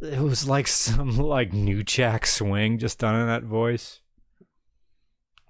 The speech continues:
I wish I was a little bit taller. I wish I was a baller.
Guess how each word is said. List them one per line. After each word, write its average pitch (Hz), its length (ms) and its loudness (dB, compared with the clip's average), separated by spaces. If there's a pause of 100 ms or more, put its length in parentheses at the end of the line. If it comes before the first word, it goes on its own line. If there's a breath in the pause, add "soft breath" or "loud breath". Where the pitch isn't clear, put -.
I 78 120 -12
wish 82 220 -10
I 135 40 -6
was 151 340 0
a 170 60 -2
little 190 220 2
bit 233 320 -2
taller. 226 880 2
I 165 260 -4
wish 92 340 -4
I 85 240 2
was 92 320 0
a 85 60 0
baller. 80 920 -2